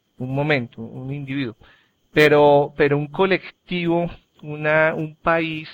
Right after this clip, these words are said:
eh, pues, lo poco que yo he leído, pues, existen, por ejemplo, de, de una misma nación, exi-, existen muchas versiones del nacimiento de esa, de esa carta. Algunos dicen que es el momento de la independencia, otros que es la constitución de,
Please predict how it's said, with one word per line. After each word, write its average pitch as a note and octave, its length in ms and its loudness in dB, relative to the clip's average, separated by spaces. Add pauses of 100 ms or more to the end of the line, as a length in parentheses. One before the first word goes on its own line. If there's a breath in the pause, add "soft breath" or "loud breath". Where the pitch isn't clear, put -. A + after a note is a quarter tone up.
(680)
eh, A#2+ 580 -8 (880)
pues, A#2 140 -12 (140)
lo A#2+ 140 -8 (160)
poco D3+ 240 2
que D#3 140 -2
yo B2+ 100 -2
he - 20 0
leído, D3 340 0
pues, D3 200 -12
existen, C3 360 -14
por C#3 120 -10
ejemplo, B2 400 -8
de, C#3 80 -8
de A#2 420 -8
una B2 160 -4
misma C#3 220 -6
nación, B2+ 260 -6
exi-, C#3 300 -16
existen C#3 400 -16
muchas C#3+ 360 -6
versiones C3 640 -4
del B2+ 220 -6
nacimiento A2+ 760 -8
de C3 100 -6
esa, B2+ 380 -8 (640)
de A#2+ 160 -6
esa B2 180 -6
carta. C#3+ 400 0
Algunos A#2+ 280 -8
dicen C3+ 220 -8
que C3 100 -16
es D3 60 -12
el C#3 60 -6
momento A#2+ 300 -4
de B2 80 -6
la B2+ 60 -8
independencia, B2+ 840 -6
otros B2 220 -12
que C3+ 100 -14
es B2 60 -16
la B2+ 80 -8
constitución A2+ 680 -12
de, A#2+ 300 -8